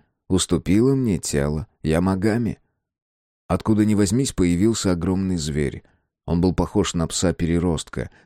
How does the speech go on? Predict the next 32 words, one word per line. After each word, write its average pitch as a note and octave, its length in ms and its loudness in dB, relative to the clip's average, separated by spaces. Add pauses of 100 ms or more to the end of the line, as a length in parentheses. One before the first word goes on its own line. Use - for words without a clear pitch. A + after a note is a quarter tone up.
только F#2+ 280 0
размерами F#2 540 0
его D#2 200 0
фигура E2+ 600 0 (160)
с - 100 -4
развивающейся F#2+ 960 0
гривой F2+ 540 0 (160)
не A2 160 0
шла B2 260 0
ни B2 100 0
в G#2+ 60 -4
какое A2+ 320 2
сравнение G#2+ 560 0
с G#2 120 -2
обычными E2+ 480 0
собаками. D2+ 680 -4 (500)
В C#2+ 120 -2
руку F#2 260 0
хозяина G#2 640 0
послушно D#2 840 -4
ткнулся G2 640 -2
носом E2 500 -2
огромный C#2+ 560 -4
лев. A#1 400 -8 (640)
Глядя C#3 400 2
на C#3 140 0
Сиху C#3 380 0
и F#2+ 40 6
лаская G2+ 420 2
голову G2+ 360 2
своего F2+ 380 2
питомца, G#2 680 -2